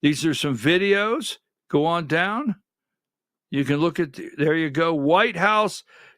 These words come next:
dot gov, W H dot gov backslash wire. So that's how you find that.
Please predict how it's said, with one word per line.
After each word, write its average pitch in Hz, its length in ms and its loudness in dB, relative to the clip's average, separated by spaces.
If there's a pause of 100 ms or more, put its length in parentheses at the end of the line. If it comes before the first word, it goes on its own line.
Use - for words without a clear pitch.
(180)
dot 196 400 6 (340)
gov, 190 500 4
W 220 360 4
H 208 320 0
dot 202 300 2
gov 185 460 2 (100)
backslash 214 920 2
wire. 170 680 2 (360)
So 165 220 0
that's 214 240 2
how 240 120 0
you 220 180 -4
find 233 480 -2
that. 233 320 0